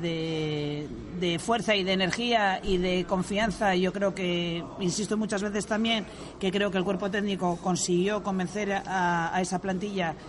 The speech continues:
que podían hacer lo que muchos de los aficionados hasta última hora no creyeron posible.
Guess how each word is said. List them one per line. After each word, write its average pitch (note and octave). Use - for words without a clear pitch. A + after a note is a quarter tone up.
que F#3
podían F#3+
hacer F#3
lo F3
que E3
muchos F#3+
de F#3+
los F3+
aficionados F3+
hasta F3+
última F#3
hora F#3
no F#3
creyeron F3
posible. A#3+